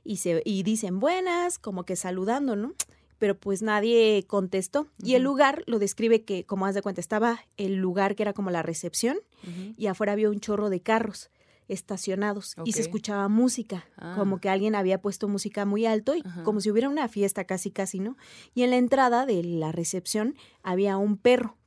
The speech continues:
Speaker 1: que era un perro así como que grande, como un golden retriever,
Speaker 2: Retriever, ajá.
Speaker 1: este, que estaba echado, ¿no? Ya como un perro adulto, ¿no?
Speaker 2: Ay, qué
Speaker 1: Entonces,
Speaker 2: bonito.
Speaker 1: ajá,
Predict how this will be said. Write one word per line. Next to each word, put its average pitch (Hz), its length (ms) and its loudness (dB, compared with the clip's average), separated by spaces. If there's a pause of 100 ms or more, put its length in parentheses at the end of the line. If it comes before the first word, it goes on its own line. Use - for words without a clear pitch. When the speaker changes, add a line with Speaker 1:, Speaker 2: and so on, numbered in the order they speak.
Speaker 1:
que 196 140 2
era 202 240 6
un 202 180 4
perro 214 280 4
así 220 180 -2
como 220 240 0
que 160 260 -2
grande, 214 760 2
como 185 200 -2
un 196 100 0
golden 196 600 2
retriever, 185 500 -2
Speaker 2:
Retriever, 151 240 -12
ajá. 165 220 -10 (300)
Speaker 1:
este, 180 300 -4
que 180 60 -2
estaba 190 240 0
echado, 170 380 -6
¿no? 180 100 -10
Ya 196 220 -4
como 190 200 -4
un 180 100 -4
perro 175 260 -2
adulto, 165 400 -2
¿no? 143 460 -6
Speaker 2:
Ay, 147 120 -12
qué 220 60 -4
Speaker 1:
Entonces, 240 480 2
Speaker 2:
bonito. 220 160 -4
Speaker 1:
ajá, 302 140 2